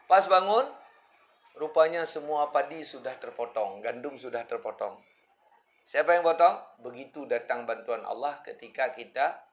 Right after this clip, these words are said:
benar-benar berkhidmat. Nah, insya Allah nanti parkirnya ada yang atur. Eh, udah teratur sendiri. <laughs>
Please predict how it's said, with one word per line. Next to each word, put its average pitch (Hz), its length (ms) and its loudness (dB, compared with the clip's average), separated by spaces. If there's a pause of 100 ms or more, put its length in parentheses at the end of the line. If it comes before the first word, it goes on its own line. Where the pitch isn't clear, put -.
(440)
benar-benar 127 640 -4
berkhidmat. 110 640 -4 (480)
Nah, 101 560 -4
insya 113 240 0
Allah 160 240 2
nanti 147 320 -8
parkirnya 156 560 -4
ada 147 80 -4
yang 139 160 -2
atur. 131 400 -6
Eh, 165 240 -6
udah 143 160 -4
teratur 117 400 -4
sendiri. 98 400 -16 (160)
<laughs> - 0 -